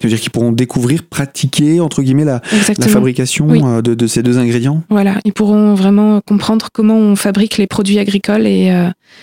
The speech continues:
Speaker 2: et y participer.
Speaker 1: Ce sont des produits qu'on fabrique sur notre territoire également ?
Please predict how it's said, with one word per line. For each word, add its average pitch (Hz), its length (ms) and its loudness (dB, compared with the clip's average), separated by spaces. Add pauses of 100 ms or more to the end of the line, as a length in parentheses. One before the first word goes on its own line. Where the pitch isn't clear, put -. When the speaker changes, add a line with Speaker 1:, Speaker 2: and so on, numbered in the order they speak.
(240)
Speaker 2:
et 208 80 0
y 202 80 2
participer. - 680 -6 (140)
Speaker 1:
Ce - 140 -4
sont 143 140 0
des 127 120 2
produits 135 380 -4 (180)
qu'on 135 120 -4
fabrique 143 480 -4
sur - 240 -2
notre 135 220 -2
territoire 139 400 -2
également ? 139 440 0